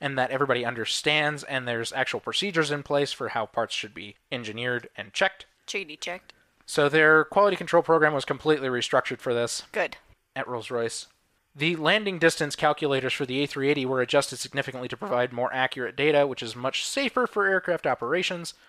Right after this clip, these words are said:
Speaker 1: so it doesn't spit out numbers that are unrealistic. There was an updated certification standard for the uncontained engine failures, so this was actually really big, but basically they're saying when an engine gets certified for service use,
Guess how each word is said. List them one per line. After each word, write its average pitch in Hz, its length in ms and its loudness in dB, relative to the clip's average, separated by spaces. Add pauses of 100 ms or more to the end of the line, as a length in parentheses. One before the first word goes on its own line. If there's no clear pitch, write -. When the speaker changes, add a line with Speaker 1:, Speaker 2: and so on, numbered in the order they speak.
(120)
Speaker 1:
so 127 440 0 (200)
it - 140 -10
doesn't 135 260 -2
spit 123 220 -2
out 120 180 2
numbers 120 380 -4
that 117 140 -2
are - 100 -2
unrealistic. 113 720 -6 (220)
There 156 120 4
was 156 140 4
an 156 60 -4
updated 175 380 0
certification 190 960 -2
standard 185 560 -2
for 147 540 4
the 135 180 -6
uncontained 135 520 -6
engine 185 320 -2
failures, 185 400 4
so 143 500 4 (140)
this - 160 -2
was 381 100 2
actually 254 220 2
really 147 260 0
big, 120 360 -4 (120)
but 135 80 -4
basically 220 380 2
they're 160 100 0
saying 156 420 0
when 170 200 2
an 185 120 2
engine 160 320 -2
gets - 480 -2 (220)
certified 147 800 4
for 131 260 0
service 147 520 2
use, 135 380 -4